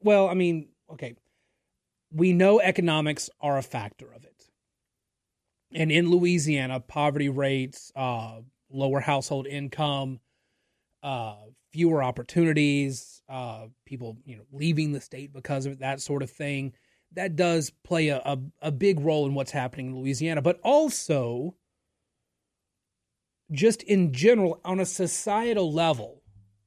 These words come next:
adults are more and more likely to be diagnosed with depression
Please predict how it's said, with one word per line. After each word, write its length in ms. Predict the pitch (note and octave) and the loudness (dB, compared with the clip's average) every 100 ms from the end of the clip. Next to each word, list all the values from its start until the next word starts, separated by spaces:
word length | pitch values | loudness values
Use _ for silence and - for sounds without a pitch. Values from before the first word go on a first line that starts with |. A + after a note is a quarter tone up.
| _ _ _ _ _ _ _ | _ _ _ _ _ _ _
adults 840 | D#3+ D3 A#2+ F#3+ G3+ G3+ - - - | -12 -10 -2 2 4 2 -4 -18 -10
are 600 | D3+ D3 C#3 C3 C3 B2+ - _ _ _ _ _ _ _ _ _ _ _ - | 0 2 2 0 -2 -4 -12 _ _ _ _ _ _ _ _ _ _ _ -10
more 640 | D#3 D#3+ E3+ G3+ G#3+ G#3+ | -2 2 6 8 8 4
and 200 | F3+ E3 | 0 -2
more 540 | D#3 D#3 D#3+ E3+ F3+ F3 | -2 -4 0 2 4 2
likely 960 | D#3+ C#3+ C#3 C#3 - C3 B2+ A#2+ A#2+ - _ _ _ _ | 0 -2 -2 -2 -4 -6 -4 -6 -12 -20 _ _ _ _
to 140 | F3+ | -4
be 560 | C#3+ D#3+ D#3 D3+ D3 D3 _ _ _ _ _ _ D3+ | 0 0 0 -2 -6 -10 _ _ _ _ _ _ -8
diagnosed 800 | E3+ E3 F3 D3+ D3+ D3+ D3 - | -2 2 2 0 0 0 -2 -6
with 220 | C#3+ - | -8 -6
depression 800 | C#3+ - C3+ A2 - A2 G#2 | -12 -6 -6 -4 -8 -10 -12